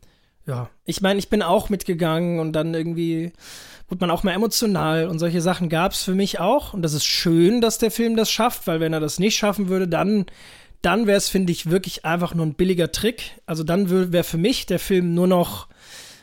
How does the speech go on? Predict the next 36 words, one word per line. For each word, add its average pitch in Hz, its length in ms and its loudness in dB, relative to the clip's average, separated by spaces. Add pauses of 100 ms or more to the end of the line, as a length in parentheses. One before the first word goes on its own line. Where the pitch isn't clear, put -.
(200)
ähm, 160 400 0
zwar 170 220 2
super 185 300 2
aufwendig, 196 440 0
aber 165 140 0
nur 180 100 4
noch 185 340 2
eine 175 140 -2
coole 180 320 2
Show-off 170 480 2
von 160 380 -4
den 156 140 0
neuen 156 280 -2
aktuellen 156 460 -4
Technikstand, 147 640 -6
so. 156 320 -12 (640)
Aber, 160 400 0
ähm, 156 420 0 (960)
er, 156 200 -4
er 143 80 -4
schafft 233 340 -2
es 208 100 -2
ja 202 140 2
noch, 208 180 0
mich 202 160 0
zu - 120 -4
erreichen, 180 440 -2
hat's 170 220 -6
geschafft, 175 400 -6
deswegen 165 340 -6
ist - 180 -12
das 143 120 -10
schön, 262 400 -2
aber, 175 420 -2
äh, 160 240 -2 (640)
ja, - 300 -6